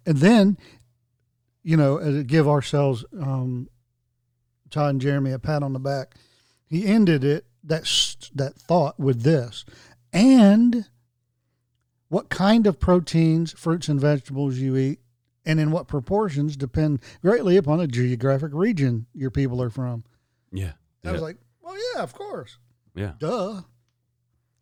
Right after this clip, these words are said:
Speaker 2: Maybe he
Speaker 1: You know,
Speaker 2: listens
Speaker 1: if
Speaker 2: to
Speaker 1: you're
Speaker 2: a
Speaker 1: in the
Speaker 2: podcast.
Speaker 1: sixteen fifties, uh, and you live in Sweden, you're not gonna be eating Japanese vegetables
Speaker 2: Yeah. <laughs>
Speaker 1: much.
Speaker 2: No, no
Speaker 1: No.
Speaker 2: bok choy for you.
Speaker 1: Yeah, I'm just saying.
Speaker 2: Yeah,
Speaker 1: You're gonna
Speaker 2: yeah.
Speaker 1: be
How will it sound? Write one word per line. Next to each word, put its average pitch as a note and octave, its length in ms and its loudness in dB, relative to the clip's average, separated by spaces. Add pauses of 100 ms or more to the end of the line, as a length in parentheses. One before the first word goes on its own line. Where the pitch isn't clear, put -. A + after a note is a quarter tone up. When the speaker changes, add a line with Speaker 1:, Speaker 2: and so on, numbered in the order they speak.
(220)
Speaker 2:
Maybe F2 220 -8
he G#2 40 -4
Speaker 1:
You G2 100 -6
know, F3+ 140 -2
Speaker 2:
listens F#3+ 100 -6
Speaker 1:
if - 40 -20
Speaker 2:
to F3+ 60 -8
Speaker 1:
you're F3+ 100 -2
Speaker 2:
a - 40 0
Speaker 1:
in D#3+ 80 -2 (160)
the - 60 -4
Speaker 2:
podcast. C#2 140 -8
Speaker 1:
sixteen F#3+ 760 -2
fifties, C#3 840 -4 (520)
uh, D3 400 -6 (220)
and D#3 160 -2
you D#3 100 0
live E3 180 0
in C#3+ 120 -4
Sweden, E3 600 -2
you're D3+ 120 0
not D#3+ 140 -6
gonna D3+ 160 -4
be D3+ 100 -4
eating D3 380 -6
Japanese E3 600 -4
vegetables A#2+ 760 -12 (380)
Speaker 2:
Yeah. D2 440 -12
<laughs> - 40 -20
Speaker 1:
much. C#3+ 280 -6 (100)
Speaker 2:
No, G2 200 -4 (400)
no F#2 220 -6
Speaker 1:
No. - 20 -6
Speaker 2:
bok G2+ 280 -8
choy G2+ 240 -6
for - 120 -10
you. G2+ 280 -4 (640)
Speaker 1:
Yeah, F4+ 120 -12
I'm D4+ 100 -8
just - 200 -6
saying. G#3+ 260 -12 (340)
Speaker 2:
Yeah, D2+ 280 -8
Speaker 1:
You're - 100 -16
gonna A3 140 -8
Speaker 2:
yeah. - 40 -8
Speaker 1:
be G#3 80 -10